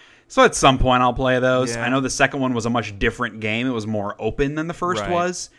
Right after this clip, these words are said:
Speaker 1: Um, but the third one, like, the combat looks coo-, cool. You play as Fury. She's a female horseman, I
Speaker 2: Yeah.
Speaker 1: guess. She has, like, a whip kind of thing that she uses to, to fight, and a lot of flips and acrobatics and stuff.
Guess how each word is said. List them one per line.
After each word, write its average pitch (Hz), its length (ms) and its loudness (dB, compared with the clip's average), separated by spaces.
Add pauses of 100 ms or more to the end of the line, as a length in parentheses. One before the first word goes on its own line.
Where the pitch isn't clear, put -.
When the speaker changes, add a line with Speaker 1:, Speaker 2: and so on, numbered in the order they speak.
(240)
Speaker 1:
Um, 98 580 -4 (440)
but 147 140 -2
the 180 60 -4
third 233 200 6
one, 196 80 -2
like, 156 160 0
the 156 60 -4
combat 147 420 4
looks 123 160 -6
coo-, 131 300 -8
cool. 107 280 -2
You 110 120 -6
play 151 240 0
as 127 160 0
Fury. 123 540 0
She's 107 220 -8
a 107 40 -8
female 113 760 -2 (840)
horseman, 135 420 -4
I 135 60 0
Speaker 2:
Yeah. 117 60 -2
Speaker 1:
guess. 139 320 -4 (280)
She 139 160 -4
has, 131 160 0
like, 117 120 0
a 104 100 -2
whip 120 440 -2
kind 127 220 -2
of 123 60 -8
thing 120 180 -8
that 117 100 -10
she - 140 -10
uses 113 460 -4
to, 107 360 -6
to 95 100 -12
fight, 107 360 -2
and 98 180 -12 (160)
a 117 40 -6
lot 113 140 2
of 104 80 -6
flips - 360 -8
and 107 80 -6
acrobatics 104 580 -2
and 107 80 -12
stuff. 104 360 -4